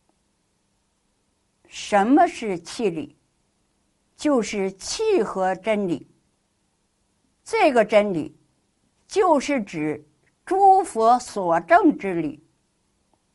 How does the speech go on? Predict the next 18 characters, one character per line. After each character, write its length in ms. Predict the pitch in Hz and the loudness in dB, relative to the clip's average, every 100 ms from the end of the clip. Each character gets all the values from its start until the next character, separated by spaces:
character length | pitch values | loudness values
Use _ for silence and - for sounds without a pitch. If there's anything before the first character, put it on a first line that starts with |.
| _ _ _ _ _ _ _ _ _ _ _ _ _ _ _ | _ _ _ _ _ _ _ _ _ _ _ _ _ _ _
什 320 | - - 170 | -18 -6 -4
么 140 | 226 320 | -2 -2
是 200 | 320 254 | -4 -12
契 320 | - 302 202 | -8 -6 -6
机？ 400 | 170 220 220 214 _ _ _ _ _ _ _ _ _ | -8 -8 -8 -12 _ _ _ _ _ _ _ _ _
就 280 | - 427 | 2 2
是 240 | 294 269 254 | 2 -2 -4
契 480 | - - 453 440 269 | -8 -2 0 0 0
合 280 | 214 214 254 | 2 2 2
众 300 | 392 349 180 | 0 0 0
生 240 | 202 190 | -4 -6
的 140 | 180 | -6
根 300 | 147 233 226 | -4 -4 -4
基。 340 | 208 226 220 - _ _ _ _ _ _ _ _ _ _ _ _ _ _ _ _ | -6 -8 -10 -14 _ _ _ _ _ _ _ _ _ _ _ _ _ _ _ _
概 240 | 339 294 | 2 4
括 200 | 202 190 | 2 -2
一 120 | 156 135 | -6 -6
下， 320 | - 143 | -8 -10